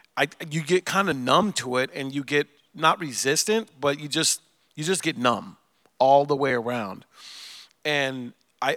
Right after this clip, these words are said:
I guess you have to have it in perspective. It goes back to the relationship. I have such a beautiful relationship with this man here. This man I would do anything for,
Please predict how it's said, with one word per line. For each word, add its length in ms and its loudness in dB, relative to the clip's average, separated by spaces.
I 80 2
guess 380 0
you 80 -4
have 320 -2
to 100 -4
have 260 -2
it 120 -8
in 80 -8
perspective. 600 0
It 140 -10
goes 280 4
back 280 2
to 120 -4
the 120 -2
relationship. 720 0
I 160 6
have 220 4
such 320 0
a 80 0
beautiful 440 -2
relationship 840 -2
with 200 -4
this 220 -6
man 260 -4
here. 420 -12
This 320 0
man 240 0
I 80 2
would 160 -4
do 180 -10
anything 540 -8
for, 580 -8